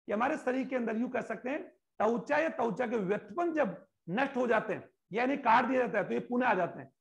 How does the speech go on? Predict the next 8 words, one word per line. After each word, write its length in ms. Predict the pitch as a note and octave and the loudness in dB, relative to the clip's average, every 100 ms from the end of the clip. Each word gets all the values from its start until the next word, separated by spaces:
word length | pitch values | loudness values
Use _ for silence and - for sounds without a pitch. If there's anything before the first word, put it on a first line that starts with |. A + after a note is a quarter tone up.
| _ _ - | _ _ -4
लेकिन 380 | G#3 C#4 - D#4+ | 0 0 0 0
हमारे 260 | C#4 D4 | 2 2
शरीर 240 | C#4+ C#4 C4 | 0 -2 -2
के 100 | D4 | -2
टूटे 320 | - A#3 G3 | -2 -2 2
हुए 80 | C4 | 2
बाल 280 | A#3 G#3+ A#3 | 4 4 2
से 180 | - C#4 | -2 -2